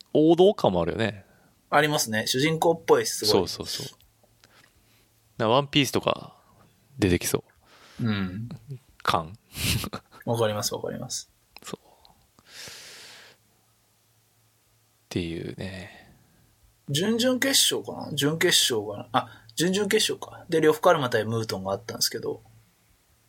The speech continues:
Speaker 1: うんうん。
Speaker 2: それが本当にベストバウト中のベストバウトでしたね。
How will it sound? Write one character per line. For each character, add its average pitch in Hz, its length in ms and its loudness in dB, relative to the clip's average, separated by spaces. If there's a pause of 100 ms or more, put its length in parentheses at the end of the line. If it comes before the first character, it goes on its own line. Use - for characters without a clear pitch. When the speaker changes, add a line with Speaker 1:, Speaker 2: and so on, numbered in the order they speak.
Speaker 1:
う 113 60 -2
ん - 20 0
う 92 40 -2
ん。 82 260 -8 (320)
Speaker 2:
そ - 160 0
れ 185 140 4
が 185 260 6
本 156 240 -4
当 143 140 2
に 135 300 -4 (240)
ベ 120 120 4
ス - 80 -2
ト 127 100 0
バ 117 160 6
ウ 113 80 0
ト - 80 -10
中 - 180 -4
の 104 100 -6
ベ 104 180 0
ス - 60 -2
ト 101 100 -4
バ 104 160 2
ウ 98 60 -2
ト - 100 -14
で - 60 -10
し - 100 -2
た - 100 -6
ね。 - 240 -14